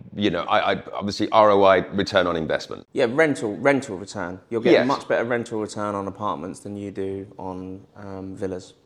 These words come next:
Speaker 1: But to counter that, the vast majority of developments that were released over the last couple of years have been apartments. So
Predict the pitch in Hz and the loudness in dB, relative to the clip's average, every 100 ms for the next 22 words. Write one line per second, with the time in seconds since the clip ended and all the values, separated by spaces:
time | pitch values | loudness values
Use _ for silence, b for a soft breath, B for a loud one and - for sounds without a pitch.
0 | - 113 120 - 139 156 147 117 92 87 | -6 -4 -4 -2 2 2 2 2 2 0
1 | - _ 95 113 104 98 92 117 160 170 | -6 _ -2 0 0 -2 2 6 6 4
2 | - 127 147 135 127 123 110 117 113 98 | 2 0 4 4 4 2 0 2 2 2
3 | 104 - 104 101 98 101 107 117 - 95 | -2 -2 0 0 2 2 2 0 0 0
4 | 95 90 98 95 92 - 90 90 85 82 | 0 2 2 2 0 -6 -2 0 2 0
5 | - 92 80 82 80 73 62 - - - | -4 -8 -4 -6 -4 -8 -8 -12 -20 -20
6 | - _ _ - 113 104 107 104 104 104 | -20 _ _ -2 6 8 10 10 8 6